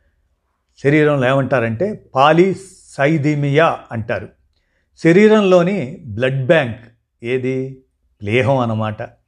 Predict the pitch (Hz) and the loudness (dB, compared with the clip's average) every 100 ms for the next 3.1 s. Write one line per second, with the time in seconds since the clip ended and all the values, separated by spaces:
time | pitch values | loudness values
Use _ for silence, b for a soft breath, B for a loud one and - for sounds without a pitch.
0 | _ _ _ _ _ _ 147 170 175 175 | _ _ _ _ _ _ 2 4 4 2
1 | 165 170 196 190 147 95 101 170 175 165 | 2 0 0 -2 -12 -10 2 4 4 2
2 | 147 135 113 127 107 - 101 123 143 143 | 0 -2 -2 -6 -6 -12 -8 -6 -6 -6